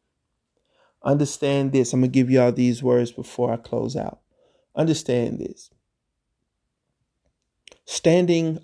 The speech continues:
on your own is not the same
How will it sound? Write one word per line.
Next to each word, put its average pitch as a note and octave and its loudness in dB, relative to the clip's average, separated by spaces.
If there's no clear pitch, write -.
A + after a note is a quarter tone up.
on C#3+ 0
your C3+ 2
own B2 -2
is C3 2
not B2 0
the C#3+ -2
same C3 -2